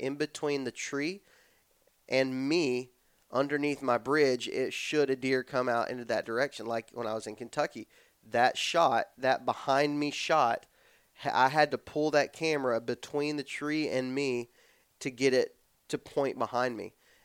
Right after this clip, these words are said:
And so that is one of the more frustrating. I know Catman does it a little bit higher. Catman will hold, will mount his camera to where basically it looks up over him,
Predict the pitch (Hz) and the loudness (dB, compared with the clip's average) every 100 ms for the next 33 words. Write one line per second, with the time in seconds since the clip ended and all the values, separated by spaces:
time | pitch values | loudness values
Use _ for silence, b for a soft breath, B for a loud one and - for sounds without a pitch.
0 | b 127 120 143 127 120 113 - 131 143 | b -6 -2 0 2 2 -2 0 4 6
1 | 156 127 135 139 135 131 135 - 139 139 | 6 2 -2 0 -2 -2 -4 -2 -2 -2
2 | 143 135 135 123 135 135 - 160 - 160 | 0 0 0 0 0 -2 2 2 2 0
3 | 143 135 135 127 123 123 131 123 - - | 0 0 2 2 0 -2 -2 -2 -4 0
4 | 127 131 117 - 131 127 143 135 117 131 | 2 2 0 -2 -2 0 0 0 0 -2
5 | 127 b b b - 123 123 110 135 135 | -2 b b b -6 -2 0 0 0 -4
6 | - 135 123 120 117 120 117 120 120 - | -4 -4 0 0 0 -2 -2 -2 -4 -6
7 | 123 - 123 - 120 - - 123 - 123 | -6 -2 -4 -2 -4 -6 -6 -6 -4 -2
8 | 139 143 110 110 107 107 | -2 -2 -6 -6 -10 -12